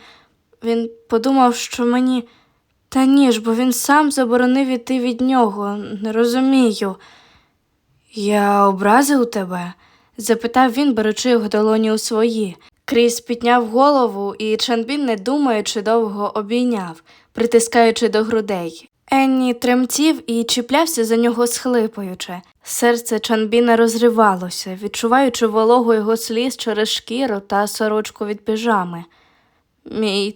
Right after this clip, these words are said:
тато", почав Енні, але продовжити не зміг. Зариваючись у нього і знаходячи в уже рідному запаху спокій.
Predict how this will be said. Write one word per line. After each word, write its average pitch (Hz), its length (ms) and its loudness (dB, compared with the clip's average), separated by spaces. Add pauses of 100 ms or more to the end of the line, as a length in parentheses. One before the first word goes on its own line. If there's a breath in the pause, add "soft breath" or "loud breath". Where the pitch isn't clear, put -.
тато", 214 760 0 (480 soft breath)
почав 240 440 2
Енні, 247 480 4
але 208 340 0
продовжити 233 680 2
не 233 160 4
зміг. 226 480 -4 (500)
Зариваючись 240 880 2
у 226 80 -2
нього 233 580 0 (100)
і 214 200 -2
знаходячи 233 760 -2
в 220 100 -4
уже 233 280 4
рідному 196 480 -4
запаху 208 560 -6
спокій. 185 760 -6